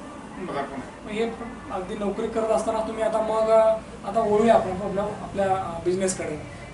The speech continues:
Speaker 1: बालाजी एंटरप्राय-, प्र-, प्रायजेस याची स-, म्हणजे काय नेमकं इथं आहे नेमकी आणि याची उभारणी तुला का करावीशी वाटली? उद्योगात कशी आला ते सांगा.
Speaker 2: आता टेलिकॉममध्ये जॉब करत असताना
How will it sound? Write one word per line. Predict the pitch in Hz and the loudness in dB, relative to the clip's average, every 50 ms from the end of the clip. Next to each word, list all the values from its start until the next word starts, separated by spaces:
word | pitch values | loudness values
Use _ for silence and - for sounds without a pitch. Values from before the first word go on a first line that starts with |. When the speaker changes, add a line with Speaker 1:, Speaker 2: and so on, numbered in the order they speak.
| - | -2
Speaker 1:
बालाजी | - 190 185 180 196 208 214 262 294 277 | 0 2 4 4 4 4 4 4 2 2
एंटरप्राय-, | 240 226 226 254 254 240 240 233 208 208 | 2 0 0 -2 -4 -2 0 2 4 4
प्र-, | 202 190 196 196 | 2 2 0 -2
प्रायजेस | 190 185 - 185 175 175 175 - - - | -2 -2 0 -2 -2 0 -2 -6 -6 -8
याची | 180 - 226 226 | -8 -4 -4 -4
स-, | - - - - - 294 | -4 -4 -8 -12 -12 -10
म्हणजे | 226 - - | -6 -6 -6
काय | - - - 190 202 262 262 | -6 -4 -2 2 4 4 4
नेमकं | 226 208 202 190 185 | 2 2 0 2 0
इथं | 185 180 190 | 0 0 0
आहे | 185 180 180 180 190 190 | -2 -2 -2 -4 -4 -6
नेमकी | 190 185 196 | -6 -4 -4
आणि | 202 202 208 | -4 -4 -4
याची | 208 233 226 | -2 -2 -2
उभारणी | 208 202 208 214 226 240 | 2 2 2 2 2 0
तुला | - - - 240 | -2 -2 0 0
का | 240 - 220 226 - | 0 2 2 0 2
करावीशी | 233 220 202 196 190 190 185 | 2 0 0 0 0 -2 -4
वाटली? | 180 175 - 180 185 180 - - - - - - 185 180 180 | -6 -6 -6 -6 -6 -6 -6 -10 -14 -14 -12 -8 0 0 0
उद्योगात | 180 196 226 240 262 254 - 247 | 2 2 2 2 0 0 0 -4
कशी | 226 226 | -2 0
आला | 202 202 196 | 0 0 0
ते | 196 190 | 0 -4
सांगा. | 185 - 156 143 139 - - - - - - - - | -6 -6 -8 -8 -8 -8 -10 -10 -12 -12 -10 -10 -8
Speaker 2:
आता | 123 - | -8 -8
टेलिकॉममध्ये | - 156 151 170 - 190 185 180 180 180 175 170 | -6 -6 -4 -4 -4 -4 -4 -4 -2 -4 -4 -2
जॉब | 180 180 170 | -2 -2 -2
करत | - 185 180 175 175 170 170 | -2 -4 -4 -2 -2 -2 -4
असताना | 170 - 180 170 170 | -2 -4 -2 -2 0